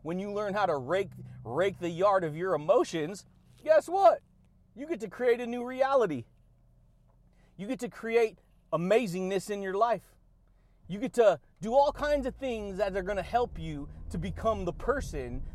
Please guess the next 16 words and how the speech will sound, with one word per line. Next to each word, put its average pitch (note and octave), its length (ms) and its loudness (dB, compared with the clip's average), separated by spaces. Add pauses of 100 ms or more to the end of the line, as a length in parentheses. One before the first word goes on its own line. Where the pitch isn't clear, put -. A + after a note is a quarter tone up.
that D#3+ 180 -4
you G3 140 -6
want F3+ 300 -2
to D#3 100 -10
be, F3+ 360 -8 (120)
dude. D#3 540 -6 (360)
<laughs> D4 120 4 (1400)
Dang, E3+ 540 4
man. E3+ 360 4 (160)
And F#3+ 120 -4
that's A3+ 200 0
how A#3 100 8
to G#3+ 100 2
do A#3+ 240 -6
it, F#3 100 -6
baby. A3 320 4